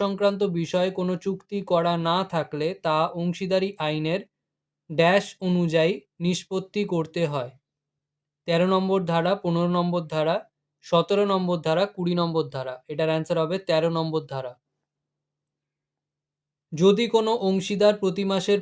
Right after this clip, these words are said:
প্রথমে সমপরিমাণে অর্থ উত্তোলন করে, তাহলে মোট উত্তোলনের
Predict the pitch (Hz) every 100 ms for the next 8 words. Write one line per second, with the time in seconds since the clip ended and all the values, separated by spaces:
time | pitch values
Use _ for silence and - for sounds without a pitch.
0 | 202 185 196 208 214 - 175 196 190 196
1 | 196 196 202 208 170 175 - 190 180 -
2 | 180 180 185 175 160 170 180 170 160 175
3 | 170 170 190 185 175 - 180 175 180